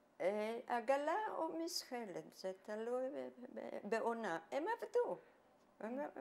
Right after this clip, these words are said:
Speaker 1: עבדו. בחקלאות גם השתמשו בהם.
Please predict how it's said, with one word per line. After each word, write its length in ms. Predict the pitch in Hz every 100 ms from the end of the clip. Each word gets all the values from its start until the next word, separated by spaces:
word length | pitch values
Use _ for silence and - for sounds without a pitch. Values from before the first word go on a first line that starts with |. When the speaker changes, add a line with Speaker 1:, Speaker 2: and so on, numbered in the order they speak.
| 269
Speaker 1:
עבדו. 200 | 269 269 240 - - - - - - 165 151
בחקלאות 920 | 190 196 196 190 202 180 214 330 339 330
גם 100 | 427 381 226
השתמשו 640 | - 175 156 - - 147 135
בהם. 380 | 127 117 113